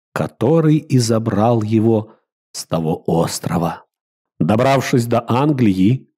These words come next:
он не стал никому писать письма, а сам приехал в свой родной дом. За всё это время дядя Том,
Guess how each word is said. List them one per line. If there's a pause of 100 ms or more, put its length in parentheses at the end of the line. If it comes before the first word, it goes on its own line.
(520)
он
не
стал
никому
писать
письма, (360)
а
сам
приехал
в
свой
родной
дом. (560)
За
всё
это
время
дядя
Том,